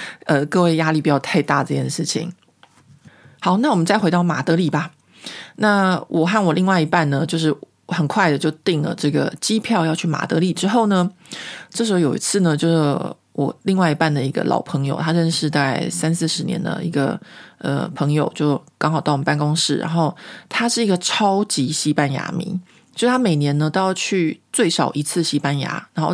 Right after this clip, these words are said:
最多呢三次以上这样，就像很多台湾人会动不动去飞去日本，然后是超级日本迷这样。那这个朋友他就是西班牙迷，然后他还学西班牙文，所以他一听到我们说要去马德里，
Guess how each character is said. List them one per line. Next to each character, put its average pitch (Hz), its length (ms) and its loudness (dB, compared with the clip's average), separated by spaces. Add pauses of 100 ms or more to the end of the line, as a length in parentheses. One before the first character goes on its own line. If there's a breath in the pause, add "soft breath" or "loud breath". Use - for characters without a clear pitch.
最 214 160 2
多 170 280 2
呢 156 200 -2
三 156 320 0
次 170 380 -2
以 - 60 -12
上 - 320 -2
这 156 60 -8
样， - 140 -8 (380 loud breath)
就 392 100 -2
像 330 160 2
很 202 160 2
多 190 160 0
台 180 160 0
湾 170 140 2
人 156 140 2
会 175 100 2
动 175 180 0
不 151 60 0
动 156 100 0
去 160 80 0
飞 151 200 -2
去 147 200 -2
日 151 220 0
本， - 220 -2
然 156 80 -2
后 160 100 0
是 165 100 0
超 156 220 0
级 151 240 -4
日 156 160 2
本 - 180 -6
迷 147 280 -6
这 170 100 -2
样。 180 140 -2 (720 loud breath)
那 285 100 0
这 320 160 0
个 262 80 2
朋 202 140 0
友 190 160 2
他 170 100 2
就 185 100 -2
是 190 80 -2
西 190 220 -4
班 190 180 2
牙 143 200 2
迷， 139 220 -2
然 151 80 2
后 190 60 2
他 220 60 0
还 202 100 2
学 165 160 0
西 151 160 -2
班 156 200 0
牙 - 180 -4
文， - 220 -6 (380 loud breath)
所 311 120 0
以 - 20 4
他 294 60 2
一 285 40 -2
听 285 140 -4
到 269 140 2
我 185 80 2
们 147 200 0
说 190 180 0
要 202 140 2
去 - 440 -4
马 143 140 -4
德 151 160 2
里， 147 200 0